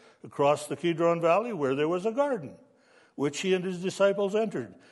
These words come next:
Now Judas, who, who betrayed him, also knew the place, for Jesus often met with his disciples there. We often think of the Garden of Gethsemane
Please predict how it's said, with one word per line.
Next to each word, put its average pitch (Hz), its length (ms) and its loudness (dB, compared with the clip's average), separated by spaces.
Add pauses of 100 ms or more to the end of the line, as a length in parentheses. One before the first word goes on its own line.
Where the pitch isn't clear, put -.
(120)
Now 131 160 0
Judas, 175 460 0
who, 165 360 0
who 147 200 -4
betrayed 208 440 -4
him, 147 200 -2 (260)
also 302 520 4
knew 311 320 -2
the 311 100 -2
place, 302 600 -4 (880)
for 147 160 -10
Jesus 165 400 -6 (100)
often 226 540 0
met 139 260 -4
with 123 140 -16
his - 160 -12
disciples 107 640 -20 (180)
there. - 280 -20 (1500)
We 185 120 2
often 214 340 2
think 185 260 -4
of 139 180 0
the 139 100 -6
Garden 170 280 2
of 139 120 -6
Gethsemane 151 560 -4